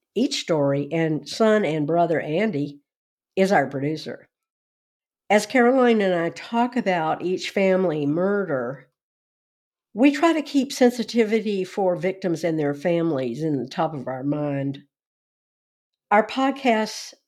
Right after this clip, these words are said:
do include violence and trauma, so listener discretion is advised.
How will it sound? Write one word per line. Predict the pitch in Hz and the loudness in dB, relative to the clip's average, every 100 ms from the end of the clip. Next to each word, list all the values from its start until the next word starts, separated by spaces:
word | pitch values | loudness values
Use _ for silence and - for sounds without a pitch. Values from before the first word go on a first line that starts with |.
| _ - | _ -6
do | 160 247 269 | 0 2 4
include | 262 240 247 185 143 | 2 2 4 4 0
violence | 143 151 151 139 120 - | 0 0 0 -2 -4 -8
and | 131 | -8
trauma, | - 170 147 139 123 139 - _ _ _ _ _ _ | -4 -2 -2 -2 -6 -10 -16 _ _ _ _ _ _
so | - 190 | 2 4
listener | 170 190 - 165 | 4 2 0 -2
discretion | 139 143 - 160 147 - 120 113 135 _ _ _ _ _ _ - | -2 -6 -4 -4 -4 -6 -10 -12 -16 _ _ _ _ _ _ 2
is | 190 185 | 4 4
advised. | 139 - 127 127 - 127 139 - | 0 -4 -6 -6 -8 -12 -14 -14